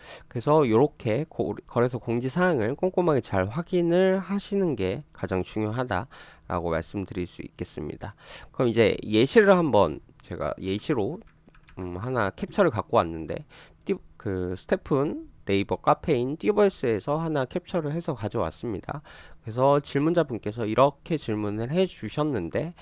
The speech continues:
"현 시점에서 현금화기 가장 효율적인 방법이 뭐가 있나요? 솔라나, 지엠티, 업비트, 바이낸스 어디로 보내야 될까?" 그러면서 질문 사항이 "솔라나 혹은 지엠티를 바로 업비트에 쏘는 게 나을까요?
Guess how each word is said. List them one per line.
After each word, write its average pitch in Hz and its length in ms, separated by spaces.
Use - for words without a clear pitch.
"현 202 160
시점에서 185 480
현금화기 185 960
가장 160 540
효율적인 151 920
방법이 98 580
뭐가 117 320
있나요? 85 580
솔라나, 170 560
지엠티, 180 640
업비트, - 400
바이낸스 98 680
어디로 113 360
보내야 107 320
될까?" 92 500
그러면서 107 540
질문 104 400
사항이 151 500
"솔라나 190 580
혹은 208 560
지엠티를 147 760
바로 131 380
업비트에 120 540
쏘는 170 500
게 170 140
나을까요? 92 720